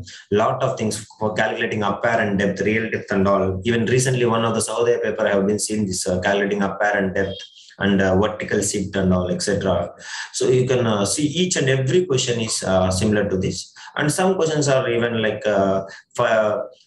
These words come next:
this, uh, optical fibers and et cetera, et cetera. That is, uh, twelfth class you will, people will study. But what you have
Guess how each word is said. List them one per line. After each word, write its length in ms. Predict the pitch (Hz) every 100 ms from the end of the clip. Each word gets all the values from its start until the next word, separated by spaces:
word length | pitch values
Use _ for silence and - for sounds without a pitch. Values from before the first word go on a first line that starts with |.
| -
this, 320 | 110 110 -
uh, 380 | 107 104 101 101
optical 460 | 98 120 139 127 120
fibers 420 | 113 107 117 113
and 120 | 104
et 100 | 98
cetera, 280 | 110 110 98
et 60 |
cetera. 280 | - 101 165
That 180 | 143 131
is, 180 | 127 123
uh, 100 | -
twelfth 280 | 120 120 117
class 220 | 123 120
you 80 | 104
will, 80 | 98
people 240 | 98 98
will 160 | 98 95
study. 360 | 92 95 - -
But 160 | 117
what 280 | 127 151 170
you 80 | 139
have 300 | 135 156 185